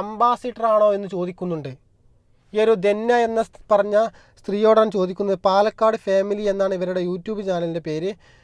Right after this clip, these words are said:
അപ്പോൾ ഒരു കമന്റ് ഞാൻ അവിടെ വായിക്കാം. "തട്ടമിട്ടത് കൊണ്ട് ആണോ ബ്രാൻഡ് അംബാസിഡർ ഈ വീഡിയോ ഇട്ടത്? വല്ലാത്ത ഉത്തരവാദിത്തമായിപ്പോയി. കുറച്ച്, ഇത് കുറച്ച് കാലം മുന്നേ ഉള്ള വീഡിയോ ആണ്. സോഷ്യൽ മീഡിയയിൽ വല്ലാതെ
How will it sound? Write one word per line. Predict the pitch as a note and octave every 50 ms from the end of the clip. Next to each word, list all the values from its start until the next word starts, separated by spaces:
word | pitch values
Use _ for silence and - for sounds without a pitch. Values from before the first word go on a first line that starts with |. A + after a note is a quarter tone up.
| _ _ _ _ _ _ C4
അപ്പോൾ | B3+ C#4 D#4+ D#4+ D4+ - - _ C4
ഒരു | C#4+ D#4+ - - C4+
കമന്റ് | C4+ C#4 C#4 D4+ D#4 F#4
ഞാൻ | E4+ D4+ C4
അവിടെ | B3 A#3+ A3+
വായിക്കാം. | G#3+ G#3 G3 F3+ G3+ G3 - B3
"തട്ടമിട്ടത് | B3 - _ _ D#4+ E4 D4+ D4 B3 - _ _ C#4 C4 B3 C4+ -
കൊണ്ട് | A#3+ A#3 A#3 A#3 A#3 B3 B3 G3 G3
ആണോ | G3+ G#3 G#3+ G#3 G3+
ബ്രാൻഡ് | E3+ F#3+ F#3+ F#3+ F#3+ G3+ G#3+ G#3+ A3+ G#3
അംബാസിഡർ | G3 G3 F#3+ G3+ G3+ G3+ - - G#3+ G3 - _ - G#3+ G3 D#3+ C#3 -
ഈ | G3+ G#3 G#3+ F#3 G3+
വീഡിയോ | G3+ G#3+ F#3+ A3+ G#3+ G3+ F#3
ഇട്ടത്? | E3+ - - G3 F3 E3 D3 C3 - - - - _ _ _ _ _ _ _ _ -
വല്ലാത്ത | A3+ B3 C4 C#4+ D#4 D#4 D#4 D4+ - D4+ C4+ -
ഉത്തരവാദിത്തമായിപ്പോയി. | - - C#4 C4 C4+ C#4 C4+ C4+ C4+ C#4 - - C#4 C4 A#3+ A#3 A#3 A#3+ A#3+ - - G#3 G3 F3 D#3+ F3+ - - -
കുറച്ച്, | - A3 A3+ A3+ - - - C#4 C#4 B3 A3+ - - - - - - - - - - - -
ഇത് | A3+ G#3+ C#4
കുറച്ച് | B3+ - B3+ B3 A#3+ - - D#4 - A#3+
കാലം | A#3 A#3+ B3 C4 C#4 D4 D4 - -
മുന്നേ | A3+ A3 A3+ A3+ A#3 B3+ B3 C4 B3+ A#3
ഉള്ള | A#3 A#3 A#3+ A#3 G#3+ G#3
വീഡിയോ | G#3+ G#3+ A3 G#3 B3 B3+ B3 A#3 A3
ആണ്. | G#3+ G3+ F#3+
സോഷ്യൽ | - G3+ G3 G3+ G3 - A#3 A3+ A3+ A3 A3
മീഡിയയിൽ | G#3+ G3+ G#3 G3+ G#3+ G#3+ G#3+ G#3+ A3+ - - _ _ _ - - _ - _
വല്ലാതെ | F3+ F#3+ G3 G3+ G#3+ A3 A3 A3+ G#3+ A3+ A3+ A3+